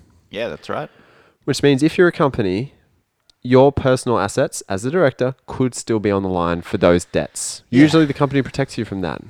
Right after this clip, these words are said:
Speaker 2: but the
Speaker 1: Correct.
Speaker 2: director's penalty noti-, notice
Speaker 1: Hmm.
Speaker 2: pierces the corporate veil.
Speaker 1: That's right. Correct.
Speaker 2: Which means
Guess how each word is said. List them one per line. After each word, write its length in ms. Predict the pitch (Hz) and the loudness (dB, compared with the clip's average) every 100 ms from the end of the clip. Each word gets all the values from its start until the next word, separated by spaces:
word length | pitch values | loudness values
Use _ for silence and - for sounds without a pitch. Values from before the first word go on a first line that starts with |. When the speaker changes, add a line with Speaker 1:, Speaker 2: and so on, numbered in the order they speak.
| - - | -8 -2
Speaker 2:
but 120 | 101 | -2
the 60 | - | 2
Speaker 1:
Correct. 80 | |
Speaker 2:
director's 340 | 110 117 117 120 | 4 2 2 -4
penalty 320 | - 117 117 | -2 -2 0
noti-, 360 | 107 104 104 107 _ _ - | 0 0 -2 -4 _ _ -6
notice 420 | 101 98 117 - - 113 | 0 2 0 -4 -12 -18
Speaker 1:
Hmm. 180 | 87 80 | -20 -8
Speaker 2:
pierces 500 | - 127 123 127 107 | -2 -2 0 -4 -4
the 60 | - | -8
corporate 440 | - 104 101 - | -4 -2 -2 -4
veil. 360 | - 101 87 85 _ _ | -2 -2 -2 -8 _ _
Speaker 1:
That's 200 | - - | -20 -10
right. 380 | 90 82 - - - _ - | -6 -6 -6 -16 -20 _ -10
Correct. 400 | 107 87 - - | -2 -2 -2 -2
Speaker 2:
Which 220 | 131 - | 0 4
means 500 | 147 139 131 117 - | 6 6 4 0 -6